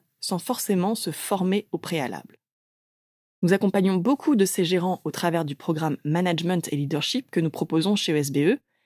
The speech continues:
et leurs retours sont collégiaux. « J'aurais dû faire cette formation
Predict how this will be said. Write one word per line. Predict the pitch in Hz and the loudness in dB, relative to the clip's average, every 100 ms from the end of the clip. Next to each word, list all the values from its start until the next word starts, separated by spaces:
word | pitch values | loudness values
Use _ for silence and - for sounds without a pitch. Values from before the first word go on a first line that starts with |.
| _ _ - | _ _ 4
et | 180 | 4
leurs | 175 | 6
retours | 175 190 269 - | 2 0 -4 -4
sont | 160 | -6
collégiaux. « | 147 247 226 180 135 151 220 - _ _ _ _ _ _ | 0 2 4 4 4 2 2 0 _ _ _ _ _ _
J'aurais | 156 143 151 151 151 | -4 0 2 2 2
dû | 220 370 | 0 0
faire | 196 160 | -2 -2
cette | 165 - | -4 -4
formation | 156 160 190 | -2 -2 -2